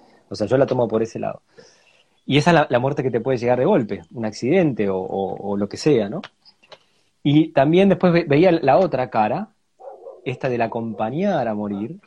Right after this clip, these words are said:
donde sabés que te vas a morir, no mañana, o sea, digamos, pero tu cuerpo, tu físico ya, ya está con una, alguna enfermedad avanzada, donde vas a morir unas semanas, en un mes, dos años, no importa, ¿no?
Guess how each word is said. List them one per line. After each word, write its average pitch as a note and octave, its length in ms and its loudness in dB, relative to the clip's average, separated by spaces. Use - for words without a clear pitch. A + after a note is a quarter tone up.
donde G2+ 840 -4
sabés C#3+ 420 -2
que E3 120 -2
te B2 80 -2
vas B2 140 -2
a A#2+ 60 -2
morir, A2+ 380 -2
no A#2+ 260 -4
mañana, B2 580 -4
o G#2+ 60 -10
sea, A2 220 -2
digamos, A2 320 -2
pero G#2+ 140 -4
tu G2+ 120 -8
cuerpo, D3 480 -2
tu G#2 120 -8
físico C#3+ 540 -6
ya, B2+ 340 -2
ya A#2+ 100 -6
está D3+ 540 -2
con G#2+ 220 -6
una, A2 200 -2
alguna A#2 260 -2
enfermedad G#2+ 380 -4
avanzada, D3+ 560 2
donde A2+ 480 -6
vas - 180 -14
a G#2+ 40 -8
morir G#2+ 220 -4
unas G#2+ 180 -4
semanas, B2+ 480 -8
en G#2+ 160 -10
un G#2 80 -6
mes, A#2 340 -8
dos A2+ 280 -8
años, A2 400 -10
no - 60 -16
importa, A2 300 -8
¿no? E3+ 120 -10